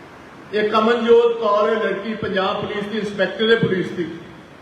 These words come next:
ਉਹਨੇ ਮੌਜੂਦਾ ਜਿਹੜਾ ਹਰਜੋਤ ਸਿੰਘ ਬੈਂਸ ਐਜੂਕੇਸ਼ਨ ਮੰਤਰੀ ਹੈ,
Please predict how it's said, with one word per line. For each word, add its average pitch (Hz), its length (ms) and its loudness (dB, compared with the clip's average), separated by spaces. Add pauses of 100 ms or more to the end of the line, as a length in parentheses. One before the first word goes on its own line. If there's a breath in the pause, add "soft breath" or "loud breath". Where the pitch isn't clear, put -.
(920)
ਉਹਨੇ 277 300 4
ਮੌਜੂਦਾ 233 580 0
ਜਿਹੜਾ 269 300 2 (1300)
ਹਰਜੋਤ 214 440 4
ਸਿੰਘ 254 240 -2
ਬੈਂਸ 220 440 0 (1200)
ਐਜੂਕੇਸ਼ਨ 240 580 2
ਮੰਤਰੀ 220 540 -2
ਹੈ, 139 60 -2